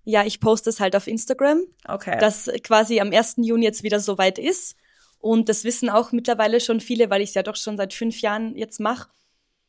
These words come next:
Speaker 1: Und, ähm, ja, eigentlich ist es für die, also ich krieg wirklich die meisten Anfragen am ersten Juni und dann so paar, die noch keinen Antrag haben oder noch keine Location haben und so weiter, die fragen mich dann ein bisschen später an.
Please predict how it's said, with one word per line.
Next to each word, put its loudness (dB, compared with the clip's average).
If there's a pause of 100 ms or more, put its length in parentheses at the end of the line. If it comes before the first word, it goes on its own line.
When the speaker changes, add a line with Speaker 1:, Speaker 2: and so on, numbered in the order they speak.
(260)
Speaker 1:
Und, 0
ähm, -4
ja, 2 (680)
eigentlich 2
ist -6
es -6
für -6
die, -8
also 0
ich -6
krieg -2
wirklich -4
die 2
meisten 2
Anfragen -2
am -6
ersten -4
Juni 2 (300)
und 0
dann 4
so 0
paar, 4
die -2
noch -6
keinen -2
Antrag 0
haben 0
oder -4
noch -6
keine -2
Location 0
haben 0
und -4
so -2
weiter, 2 (300)
die -2
fragen 2
mich -2
dann 2
ein -8
bisschen -2
später 0
an. 2